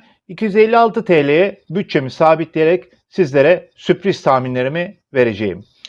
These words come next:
Hiçbir tahminin garantisi olmadığını bir kez daha hatırlataraktan sürpriz bültenimize hemen başlayalım. Arkadaşlar izlenme sayımız oldukça yüksek.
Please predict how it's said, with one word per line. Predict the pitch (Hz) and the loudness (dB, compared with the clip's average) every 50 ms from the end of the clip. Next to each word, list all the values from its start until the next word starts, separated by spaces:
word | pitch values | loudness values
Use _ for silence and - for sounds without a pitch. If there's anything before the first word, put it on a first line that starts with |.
| _ _ _ _ _ | _ _ _ _ _
Hiçbir | _ 233 233 - - 240 233 202 220 | _ -6 -6 -4 -2 -2 -2 0 2
tahminin | 196 180 165 160 156 151 151 147 165 202 202 190 _ _ _ _ _ | 2 2 2 2 0 -2 -6 -8 -8 -8 -8 -10 _ _ _ _ _
garantisi | - 165 175 180 175 165 - 139 - - 175 | -2 0 0 0 -2 -4 -8 -14 -8 -4 0
olmadığını | 170 202 214 185 156 135 120 123 143 180 190 185 - _ _ _ _ _ _ - | 0 0 0 0 -2 -2 -2 -4 -4 -4 -6 -6 -10 _ _ _ _ _ _ -6
bir | 214 214 - | -6 -6 -2
kez | - 175 151 127 120 | -2 -2 -2 0 2
daha | 143 131 | 2 2
hatırlataraktan | 131 147 147 - 160 165 151 - 165 147 127 120 - - 160 185 196 175 - _ _ _ _ _ | 2 0 -4 -2 -4 -4 -2 2 2 2 2 2 0 -2 -2 -2 -2 -4 -12 _ _ _ _ _
sürpriz | _ _ - 202 185 - 196 208 165 147 | _ _ -4 -4 -2 -2 -6 -6 -4 -4
bültenimize | 143 131 - 143 127 123 123 117 104 165 170 175 175 196 _ _ _ _ _ _ | -6 -6 -4 -4 -4 -4 -4 -6 -4 -2 -2 -2 -2 -6 _ _ _ _ _ _
hemen | 175 139 123 131 139 139 131 _ _ _ _ - | -4 -4 -2 -2 -4 -6 -10 _ _ _ _ -2
başlayalım. | 120 117 104 - - - 95 87 82 78 _ _ _ _ _ _ _ _ _ _ _ _ _ _ _ _ | -2 -2 -2 -4 -6 -6 -6 -6 -8 -12 _ _ _ _ _ _ _ _ _ _ _ _ _ _ _ _
Arkadaşlar | - 196 233 226 - 226 190 160 - - 165 202 | 0 0 0 2 2 2 0 0 -2 -6 -10 -8
izlenme | 220 220 190 233 226 233 240 196 | -8 -2 -2 -2 0 0 -2 -4
sayımız | - - 185 190 220 220 185 - | 0 0 0 0 0 -4 -8 -6
oldukça | - 185 185 180 165 175 - - 175 | 0 0 0 2 0 -4 -2 -2 -2
yüksek. | 151 135 120 - 139 113 101 - | -2 -2 -6 -4 -6 -6 -6 -6